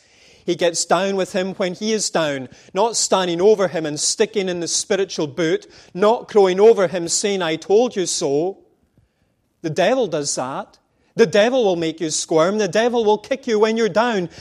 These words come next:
The devil will pile up guilt upon guilt, reminding you of past failings that you know are forgiven, dredging up old sins that you had forgotten about because they were dealt with and you had moved on.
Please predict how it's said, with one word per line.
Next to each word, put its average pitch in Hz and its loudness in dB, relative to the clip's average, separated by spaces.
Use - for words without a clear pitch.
The 196 4
devil 226 2
will 202 4
pile 220 2
up 208 -2
guilt 233 4
upon 214 -2
guilt, 220 2
reminding 226 -2
you 202 0
of 185 -4
past 247 -6
failings 208 -2
that 214 4
you 214 0
know 220 2
are 247 2
forgiven, 196 0
dredging 240 2
up 240 -2
old 233 4
sins 240 0
that 220 -2
you 220 4
had 214 2
forgotten 226 2
about 208 0
because 214 -2
they 226 6
were 196 4
dealt 233 2
with 214 0
and 196 -2
you 240 2
had 233 2
moved 214 2
on. 233 2